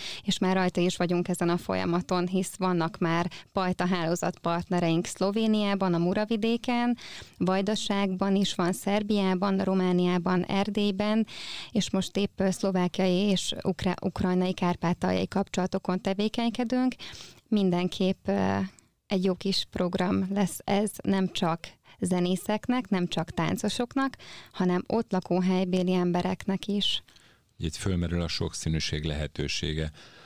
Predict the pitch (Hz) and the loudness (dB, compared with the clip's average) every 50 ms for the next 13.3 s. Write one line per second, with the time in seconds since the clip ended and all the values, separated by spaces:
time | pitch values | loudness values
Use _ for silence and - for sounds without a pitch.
0 | - - _ _ _ _ - 90 87 90 90 - 90 87 90 87 82 - - 95 | -20 -20 _ _ _ _ -4 -2 -2 -4 -4 -6 -4 -2 -2 -4 -4 -2 -4 -4
1 | 92 85 90 82 82 90 90 90 87 - - _ _ - 110 104 98 90 80 - | -2 -2 -2 -2 -2 -2 -2 -2 -4 -6 -10 _ _ -2 0 0 2 0 -2 -4
2 | - - - _ _ - 82 73 69 64 64 - - - - 78 71 65 65 67 | -10 -14 -14 _ _ -6 -4 -2 -2 -4 -6 -8 -10 -10 -8 -6 -6 -4 -4 -4
3 | 71 69 - - - - 80 73 78 82 82 82 82 80 82 82 82 78 - - | -4 -6 -6 -8 -8 -8 -6 -4 -4 -2 -2 -2 -2 -2 -2 -2 -4 -4 -6 -6
4 | - 104 95 - - 92 92 92 95 98 95 95 95 - - 98 95 90 78 - | -8 -8 -6 -4 -2 0 0 0 0 -2 -2 -4 -6 -6 -4 -4 -4 -2 -2 -4
5 | - 85 82 82 82 78 69 - - - 92 85 - 80 - - 82 - - 80 | -4 -2 -2 -2 -2 -4 -6 -6 -6 -6 -6 -6 -6 -6 -6 -6 -6 -6 -6 -4
6 | 85 90 82 87 85 85 82 80 80 - - - 82 80 82 80 78 - 82 - | -4 -4 -4 -4 -4 -4 -4 -4 -4 -4 -6 -6 -6 -4 -4 -4 -4 -4 -4 -4
7 | - 85 82 78 78 82 78 80 80 80 80 78 - 78 73 78 76 80 80 78 | -4 -4 -6 -6 -8 -8 -6 -6 -6 -6 -6 -6 -8 -6 -4 -4 -2 -2 -2 -2
8 | 80 78 - - _ _ _ _ - - 82 80 78 73 - 80 76 76 78 76 | -4 -6 -8 -10 _ _ _ _ -8 -4 -4 -2 -2 -4 -4 -6 -4 -4 -6 -6
9 | - - 76 73 - 90 82 82 80 78 73 85 78 - - 85 78 82 76 87 | -6 -8 -8 -6 -4 -4 -4 -4 -4 -4 -4 -6 -6 -6 -6 -6 -6 -6 -4 -2
10 | 85 85 82 85 - - 82 85 90 90 85 - 87 76 - - 82 78 85 80 | -2 0 0 -2 -2 -4 -4 -4 -4 -4 -4 -6 -8 -6 -6 -6 -4 -4 -4 -4
11 | 76 - 82 78 78 78 - - - - - - - - _ - 87 85 85 85 | -4 -4 -6 -6 -6 -8 -10 -16 -20 -20 -20 -20 -20 -12 _ -4 -4 -4 -4 -4
12 | 90 87 92 90 90 98 92 90 90 85 - - 87 87 90 87 85 - - 90 | -6 -6 -6 -6 -4 -4 -2 -2 -4 -4 -4 -6 -4 -4 -4 -4 -4 -6 -8 -6
13 | - - 90 87 71 | -6 -4 -4 -4 -6